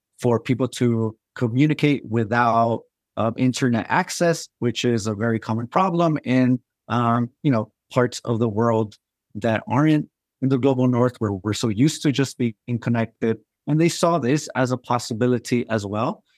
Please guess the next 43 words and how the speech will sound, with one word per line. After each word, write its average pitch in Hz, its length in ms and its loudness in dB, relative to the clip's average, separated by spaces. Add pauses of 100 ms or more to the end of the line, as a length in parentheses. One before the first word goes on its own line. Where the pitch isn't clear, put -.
(180)
And 131 120 0
once 190 160 2
they 247 80 2
started 196 300 0
developing 139 640 0
these 117 240 -2
lower 127 520 2
layers 113 760 -2
of 104 160 -6
what 107 160 0
I 110 100 2
call, 104 520 -2
or, 117 180 -2
or 107 180 0
what 104 340 0
is 113 120 0
the 113 60 -2
computing 147 500 0
stack, 107 320 -2 (240)
instead 147 160 -2
of 123 80 -2
thinking 120 360 2
at 110 120 -2
the 113 80 -4
layer 110 400 0
of 101 260 -6
the 120 140 0
app, 139 260 2
they're 113 140 0
thinking 127 460 0
about, 101 380 -2 (300)
you 117 80 -2
know, 104 220 -2
devices 113 680 0
actually 107 420 -2
communicating. 127 840 0 (240)
They 120 80 -2
started 135 260 2
really 147 240 4
working 131 420 0
on 113 440 -2
mesh 131 300 0
networking 117 680 0